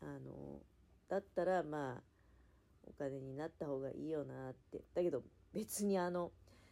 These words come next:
まあ、しょうがないからね。うん。仕事が絶対にあるよっていう約束じゃないから、それは今日みたいな日もありますよ。で、一応エアコンは入れてるし、こたつも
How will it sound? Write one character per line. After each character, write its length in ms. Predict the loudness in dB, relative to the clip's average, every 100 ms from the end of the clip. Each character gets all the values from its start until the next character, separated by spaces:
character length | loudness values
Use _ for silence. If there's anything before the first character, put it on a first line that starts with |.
| -20 -20 -20 -20 -20 -20 -8
ま 80 | -6
あ、 20 |
し 120 | 2 4
ょ 60 |
う 20 |
が 80 | 6
な 140 | 6 4
い 60 |
か 120 | 2
ら 80 | 0
ね。 260 | -2 -4 -4 -10 -18 -14 -10 -8 -8 -10 -14 -18 -16 -12
う 80 | -10
ん。 40 | -10
仕 180 | -4
事 600 | -2 -2 0 2 2 0
が 180 | 0 -2 -2 -14 -20 -10
絶 180 | -6 -4 2
対 160 | 2
に 80 | 4
あ 120 | 2
る 100 | 2
よ 100 | 4
っ 40 | 2
て 220 | -2 -8
い 100 | -8
う 60 | -8 -14 -10
約 180 | -10 -8
束 280 | -8 -8 -4
じ 100 | -4
ゃ 40 |
な 180 | -2 -2
い 80 | -2
か 160 | -2
ら、 260 | 0 -2 -2 -8 -20 -20 -20 -20 -20 -20 -12
そ 140 | -2
れ 80 | 0
は 60 | 0
今 120 | 0 0
日 40 |
み 40 | 0
た 160 | -2
い 40 | -2
な 60 | -2
日 180 | -8 -10
も 180 | -10 -12 -10
あ 20 |
り 120 | -8
ま 160 | -8 -10
す 160 | -8
よ。 160 | -10 -10 -14 -20 -8
で、 200 | -6 -6
一 260 | -6 2
応 140 | 4 6
エ 120 | 6
ア 120 | 2
コ 200 | -2 -2
ン 120 | 0
は 100 | 0
入 100 | 0
れ 120 | 0 -2
て 180 | -2
る 140 | -4 -6
し、 120 | -10 -10
こ 100 | -6
た 160 | -6 -6
つ 120 | -6
も 220 | -4